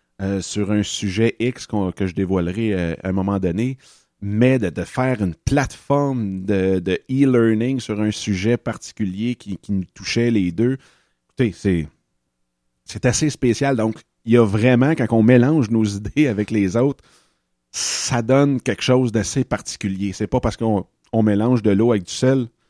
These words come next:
que ça fait juste de l'eau salée, là. C'est plus un plus un égale, peut égaler ben, ben, ben des choses. Donc, en dehors même de ces rencontres-là, il peut y avoir des discussions excessivement enrichissantes. Moi, hier, c'était, euh,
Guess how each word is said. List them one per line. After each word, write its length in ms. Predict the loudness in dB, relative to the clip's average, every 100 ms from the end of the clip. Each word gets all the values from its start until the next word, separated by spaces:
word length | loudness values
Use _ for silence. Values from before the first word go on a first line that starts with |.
| _ _ _ _
que 80 | -4
ça 140 | -2 0
fait 140 | 2
juste 200 | 2 4
de 40 |
l'eau 180 | 4 2
salée, 340 | 0 0 0 -2
là. 120 | -4
C'est 180 | -6 -4
plus 320 | 2 2 2
un 160 | 2 2
plus 260 | 2 0
un 140 | -2 -2
égale, 500 | -2 -2 -2 -2 -4 -6 _ _ 0
peut 160 | 2
égaler 360 | 4 4 4 2
ben, 600 | -2 -2 0 0 -2 -2
ben, 200 | -2 0
ben 180 | -2 -2
des 140 | -4
choses. 300 | -4 -6 -8 _ _ _ _ _ _ _
Donc, 220 | -2 -2 -4 _ _ _ _ _ -2
en 180 | 2 6
dehors 640 | 6 6 4 4 2 -2
même 240 | -2 0 0
de 100 | -2
ces 220 | -2 -2
rencontres-là, 760 | 0 -2 -2 -4 -2 -2 -2 -4 _ _ _ _ _ _ _ _ _ _ -12
il 100 | -8
peut 220 | -4 -2
y 80 | -2
avoir 440 | -2 0 0 0
des 120 | -2
discussions 760 | -4 -8 -12 -10 -2 2 2 0 _ _ -14
excessivement 720 | -12 -6 -6 -4 -2 0 0 0
enrichissantes. 800 | -2 -2 -4 -8 -6 -4 -4 -2
Moi, 160 | 0
hier, 220 | 0 -2
c'était, 440 | -4 -8 -4 -4 -4
euh, 180 | -8